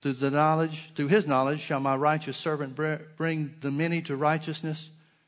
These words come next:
while he will bear their iniquities. Therefore will I divide him a portion with the many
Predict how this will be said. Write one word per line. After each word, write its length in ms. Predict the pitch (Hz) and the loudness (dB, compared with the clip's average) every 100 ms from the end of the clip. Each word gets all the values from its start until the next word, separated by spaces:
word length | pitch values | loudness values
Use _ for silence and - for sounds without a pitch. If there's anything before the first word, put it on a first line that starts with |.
| _ _ _ | _ _ _
while 160 | 131 | 0
he 140 | 131 151 | 0 0
will 160 | 135 | 0
bear 240 | 120 139 143 | 0 2 2
their 220 | 139 143 | 2 0
iniquities. 640 | 139 120 113 98 110 - - _ _ _ _ _ _ | 0 -2 -4 -6 -8 -10 -20 _ _ _ _ _ _
Therefore 480 | 123 180 185 180 175 | 2 2 4 2 4
will 120 | 165 | 4
I 120 | 156 151 | 4 4
divide 400 | 139 151 160 151 | 4 4 4 4
him 140 | 147 | 0
a 60 | 135 | 0
portion 460 | 196 180 - 151 | 0 0 -2 -2
with 140 | 147 135 | -2 -2
the 80 | |
many 380 | 147 175 135 151 | 0 2 2 -2